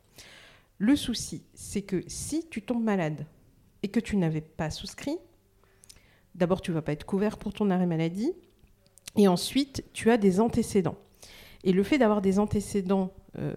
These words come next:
que ce soit un accident, une maladie, en fait, ça compromet tes chances de pouvoir te couvrir plus tard. C'est-à-dire que au, euh, à chaque fois qu'on souscrit un contrat de prévoyance, il faut pas être surpris, tu vas avoir des questions médicales, questions sur ton état de santé et questions sur tes antécédents médicaux.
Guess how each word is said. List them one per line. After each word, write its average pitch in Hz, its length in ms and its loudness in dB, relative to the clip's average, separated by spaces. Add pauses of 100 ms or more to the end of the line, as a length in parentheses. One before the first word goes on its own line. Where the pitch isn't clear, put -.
que - 60 -12
ce 156 120 -8
soit 160 180 -6
un 160 60 0
accident, 170 480 0
une 180 140 4
maladie, 165 500 2 (560)
en 180 120 0
fait, 254 200 2
ça 180 140 -2
compromet 262 640 -2
tes 214 140 2
chances 262 320 -2
de 190 60 0
pouvoir 214 300 -2
te 202 100 -4
couvrir 202 420 -4
plus 214 220 -4
tard. 185 360 -4 (120)
C'est-à-dire 180 580 -2
que - 220 0
au, 185 120 2 (240)
euh, 92 140 -10 (240)
à 160 100 0
chaque 196 160 -4
fois 214 140 0
qu'on 170 180 -2
souscrit - 340 -8
un 185 80 2
contrat 160 340 -8
de - 40 -10
prévoyance, 165 560 -4
il - 60 -8
faut 170 140 -4
pas 180 100 -2
être 165 100 -2
surpris, - 480 -6 (320)
tu 196 120 -2
vas 202 120 4
avoir 202 220 2
des 220 80 0
questions 190 340 0
médicales, 185 580 -2
questions 185 300 -4
sur - 160 -12
ton 185 160 -2
état 160 220 -2
de 156 60 -12
santé 190 400 -4 (280)
et 196 60 -2
questions 226 320 -2
sur - 160 -8
tes 220 180 0
antécédents 202 460 -2
médicaux. 190 420 -4